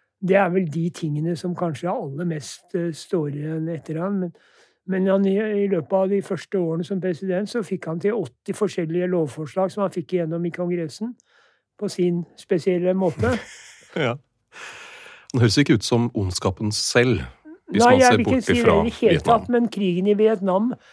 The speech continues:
Speaker 1: ble jo, ble jo på en måte ødeleggende for ettermælet hans.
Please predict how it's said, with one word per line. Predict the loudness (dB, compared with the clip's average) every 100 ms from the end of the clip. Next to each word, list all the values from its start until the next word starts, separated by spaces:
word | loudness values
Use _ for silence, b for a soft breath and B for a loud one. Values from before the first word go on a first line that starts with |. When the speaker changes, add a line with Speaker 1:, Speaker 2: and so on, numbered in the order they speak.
| b
Speaker 1:
ble | -2 0 2 6
jo, | 8 8 4 -2 _ _ _ -4
ble | 0 2 4 4
jo | 2
på | 2 0
en | 2
måte | 0 0 0
ødeleggende | 4 4 4 0 -6 -6 -4 -4 -4
for | -4
ettermælet | -6 -6 -10 -8 -8 -6
hans. | -6 -6 -10